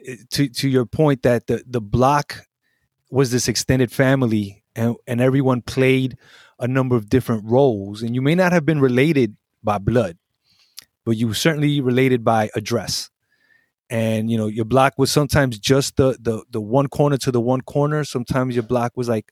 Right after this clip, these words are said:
four blocks that encompass a couple of avenues and a couple of streets over. But what it came down to is that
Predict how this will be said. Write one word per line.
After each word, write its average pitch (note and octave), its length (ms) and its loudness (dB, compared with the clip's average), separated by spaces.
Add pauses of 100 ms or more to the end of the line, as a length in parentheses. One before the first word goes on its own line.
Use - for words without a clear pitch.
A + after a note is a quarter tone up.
(140)
four D#3 360 2
blocks A#2+ 420 -2
that A#2 120 -2
encompass A2+ 580 -4
a A2 40 -10
couple A#2+ 300 -4
of G#2+ 120 -4
avenues A2 680 -4
and G2+ 140 -10 (800)
a - 60 -18
couple C#3+ 280 -4
of C3 80 -2
streets C#3 380 -6
over. A2+ 480 0 (1080)
But C3 140 0
what C#3 180 4
it C3+ 60 0
came C#3+ 200 0
down C#3 260 2
to - 120 -2
is B2+ 80 0
that B2 220 2